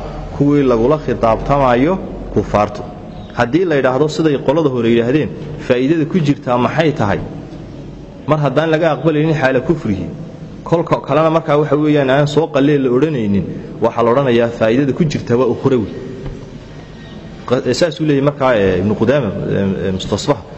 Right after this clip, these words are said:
ee, wuxuu ku, wuxuu ku sheegay, Ghasaali baan u jeedaa. Ee, waa ukhrawi arrintu. Oo ciqaabtaa u limin laabmaysa. Ciqaabta ayaa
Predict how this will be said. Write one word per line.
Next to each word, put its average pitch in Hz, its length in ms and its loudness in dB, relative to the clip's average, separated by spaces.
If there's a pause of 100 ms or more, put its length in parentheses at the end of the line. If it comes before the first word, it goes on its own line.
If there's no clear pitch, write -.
(200)
ee, 101 60 0
wuxuu 113 180 0
ku, - 100 0
wuxuu 120 280 -2
ku 151 80 2
sheegay, 117 260 2
Ghasaali 131 340 0
baan 139 140 2
u 139 60 -2
jeedaa. 90 280 0 (600)
Ee, 127 200 2
waa 170 160 2
ukhrawi 156 540 -2 (1800)
arrintu. 127 320 0 (840)
Oo 147 160 2
ciqaabtaa 160 680 0
u 185 80 2
limin 139 360 2
laabmaysa. 107 640 0 (840)
Ciqaabta 135 440 2
ayaa 165 220 2